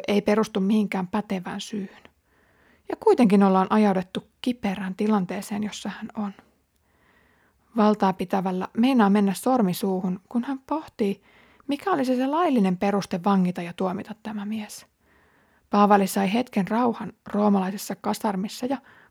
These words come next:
komentajalla kädet jo tutisivat. Hän voisi itse joutua kiipeliin tästä tempusta. Otetaankin nyt aikalisä ja pohditaan, miten tulee edetä jatkossa.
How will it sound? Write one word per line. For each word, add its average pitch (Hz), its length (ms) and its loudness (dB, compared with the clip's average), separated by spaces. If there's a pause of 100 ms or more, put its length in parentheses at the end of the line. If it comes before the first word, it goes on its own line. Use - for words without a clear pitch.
komentajalla 185 640 2
kädet 196 320 -8
jo 220 60 -12
tutisivat. - 720 -14 (1200)
Hän 196 200 2
voisi 180 260 -2
itse 262 300 -6
joutua 185 480 -6
kiipeliin 196 500 -6
tästä - 280 -12
tempusta. - 580 -10 (1080)
Otetaankin 196 460 0
nyt 208 180 -2
aikalisä 226 560 -4
ja 220 80 -4 (460)
pohditaan, 208 640 0 (400)
miten 185 360 0 (120)
tulee 185 300 -4
edetä 196 320 -10
jatkossa. - 500 -14